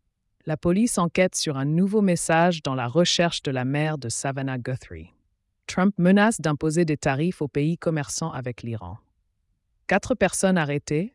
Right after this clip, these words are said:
dont le cerveau présumé, après l'explosion dans une mosquée au Pakistan.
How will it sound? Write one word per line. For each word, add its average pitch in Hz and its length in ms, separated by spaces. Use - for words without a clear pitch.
dont 131 80
le 117 100
cerveau 165 420
présumé, 127 600
après 175 300
l'explosion 190 600
dans 160 120
une 135 200
mosquée 151 480
au 131 100
Pakistan. 101 680